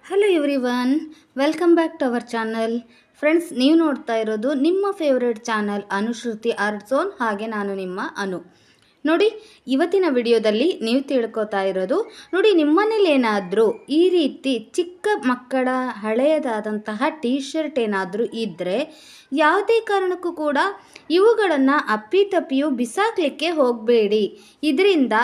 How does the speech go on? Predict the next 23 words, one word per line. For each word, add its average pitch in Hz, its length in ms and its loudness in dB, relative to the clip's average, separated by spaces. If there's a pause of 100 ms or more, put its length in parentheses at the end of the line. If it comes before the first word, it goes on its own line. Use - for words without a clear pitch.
(180)
ತುಂಬಾನೇ 294 540 2
ಪ್ರಯೋಜನ 277 520 0
ಇದೆ. 208 300 -2
ಈಗ 240 360 -4 (180)
already 254 380 2 (160)
ನಮ್ಮ 294 260 2
ಚಾನಲ್ನಲ್ಲಿ 220 1160 -2 (240)
ಹಳೆಯದಾದಂತಹ 320 1080 0
ಚಿಕ್ಕ 339 400 -6
ಮಕ್ಕಳ 381 420 0
ಟೀ 285 260 -2
ಶರ್ಟ್‌ಗಳನ್ನ 285 680 0 (140)
ಯೂಸ್ 269 360 0
ಮಾಡ್ಕೊಂಡು 247 920 0 (280)
ಏನೇನ್ 381 520 4
ಮಾಡಬಹುದು 294 760 2
ಅಂತ 220 200 -2
ಹೇಳಿ 214 340 -2
ತುಂಬಾನೇ 440 720 -2
ವಿಡಿಯೋಸ್‌ಗಳನ್ನ 269 840 0
ನಾವು 262 200 2
already 202 540 0
ಹಾಕಿದ್ದೀವಿ. 294 720 -2